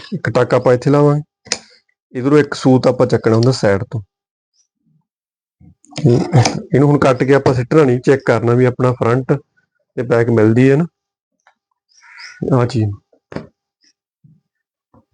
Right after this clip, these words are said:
ਇਵੇਂ ਇਹਦੇ ਨਾਲ ਮਿਲਾ ਕੇ ਦੇਖਿਆ ਕਰੋ ਵੀ ਮਿਲਦਾ। ਕਈ ਭਰਾ ਕੀ ਕਰਦੇ ਨੇ, ਕੱਟ ਕੇ ਇਹਨੂੰ ਉਵੇਂ ਸਿੱਟ ਦਿੰਦੇ ਸਾਈਡ ਤੇ, ਹਨਾ, ਬਾਅਦ ਚੋਂ ਮੂਹਰੇ ਵਲ ਪਈ ਜਾਂਦੀ। ਆਹ ਚੀਜ਼ ਨੂੰ ਖੋਲ ਕੇ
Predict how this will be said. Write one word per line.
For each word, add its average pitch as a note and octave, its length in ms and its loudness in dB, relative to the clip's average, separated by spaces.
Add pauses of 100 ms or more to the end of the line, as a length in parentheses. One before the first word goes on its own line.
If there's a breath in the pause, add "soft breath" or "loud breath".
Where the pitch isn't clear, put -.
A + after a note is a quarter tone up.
(380)
ਇਵੇਂ B2+ 100 4
ਇਹਦੇ C3 100 4
ਨਾਲ C3+ 120 2
ਮਿਲਾ A2 280 2
ਕੇ A2 120 -2
ਦੇਖਿਆ G#2+ 280 -2
ਕਰੋ A#2 220 -2
ਵੀ A#2 100 -2
ਮਿਲਦਾ। G#2+ 360 2 (1500)
ਕਈ B2+ 120 0
ਭਰਾ C#3+ 220 2
ਕੀ B2+ 160 -4
ਕਰਦੇ B2+ 220 2
ਨੇ, D#3+ 80 4
ਕੱਟ C#3 280 0
ਕੇ B2 140 2
ਇਹਨੂੰ C3+ 180 4
ਉਵੇਂ C3+ 120 2
ਸਿੱਟ A#2 180 0
ਦਿੰਦੇ B2 200 0
ਸਾਈਡ G#2+ 280 -2
ਤੇ, A#2+ 120 -2
ਹਨਾ, C#3 140 2
ਬਾਅਦ A#2+ 240 0
ਚੋਂ C#3 100 2
ਮੂਹਰੇ B2+ 300 2
ਵਲ A2 200 2
ਪਈ G#2 120 -2
ਜਾਂਦੀ। G2+ 260 -6 (220)
ਆਹ B2+ 60 2
ਚੀਜ਼ C3 200 0
ਨੂੰ C3 100 0
ਖੋਲ A#2+ 280 2
ਕੇ D#3 160 0